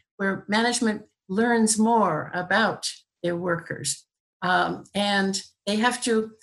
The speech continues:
acknowledge the, the, the value of the work that's done. And they have to disclose the, uh, the profits. Uh, they have to show how the business is using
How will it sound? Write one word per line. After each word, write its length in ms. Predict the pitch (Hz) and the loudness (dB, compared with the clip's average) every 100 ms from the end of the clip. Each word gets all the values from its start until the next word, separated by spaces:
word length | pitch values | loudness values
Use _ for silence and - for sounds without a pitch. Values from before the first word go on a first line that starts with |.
| _ - | _ -10
acknowledge 960 | 196 233 254 311 247 156 131 - - _ _ - | -6 2 4 6 4 0 -2 -4 -6 _ _ -8
the, 380 | 196 185 185 185 _ - | -4 -2 -4 -8 _ -12
the, 140 | 185 185 | -12 -10
the 380 | 170 180 175 175 | -6 -4 -4 -2
value 540 | 190 196 190 165 156 | 2 4 4 0 -2
of 180 | 160 160 | -2 -2
the 100 | 165 | -2
work 260 | 170 160 - | -2 -4 -4
that's 260 | 151 - | -6 -4
done. 420 | - 165 151 156 - _ _ _ - | -2 -2 -2 -6 -14 _ _ _ -2
And 340 | 220 226 240 262 214 | 2 4 4 2 2
they 140 | 240 | 2
have 180 | 269 269 | 2 0
to 100 | 254 | -4
disclose 960 | 226 233 - 254 359 285 175 190 - - _ _ _ | -2 -2 -2 0 2 2 0 0 -2 -4 _ _ _
the, 320 | 226 226 220 214 | 0 2 0 0
uh, 400 | 202 208 202 202 196 - _ _ _ - | 0 2 2 -2 -6 -16 _ _ _ -10
the 80 | 202 | -4
profits. 720 | - 240 262 - - - - | 2 2 2 -4 -4 -8 -8
Uh, 380 | - 175 185 160 | -10 -6 -6 -6
they 160 | 196 190 | -4 -2
have 180 | 208 - | -2 -4
to 120 | 214 | -4
show 480 | - 254 247 220 220 - _ | 0 4 4 2 -2 -18 _
how 320 | - 226 240 | 2 2 4
the 100 | 233 | 2
business 520 | 226 226 220 208 196 | 4 4 4 0 0
is 280 | - 190 180 | -2 -2 -2
using 540 | 220 285 196 120 143 | 0 0 0 -4 -8